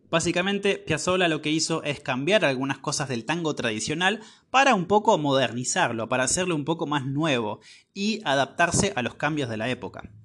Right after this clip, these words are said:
Piazzolla abrió las puertas para que otros compositores pudieran experimentar un poco más.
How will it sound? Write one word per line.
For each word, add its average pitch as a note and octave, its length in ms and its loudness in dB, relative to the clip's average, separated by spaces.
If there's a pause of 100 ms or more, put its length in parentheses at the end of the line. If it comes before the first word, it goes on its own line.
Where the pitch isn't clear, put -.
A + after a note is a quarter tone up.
(500)
Piazzolla A#3 460 0
abrió D#3+ 380 -2
las F3 140 0
puertas E3+ 500 -4
para B2 240 -4
que E3+ 100 -4
otros A3 280 0
compositores C3 720 -4
pudieran C#3+ 500 -2
experimentar B2 720 -6
un D3 100 -6
poco B2 200 -4
más. - 360 -6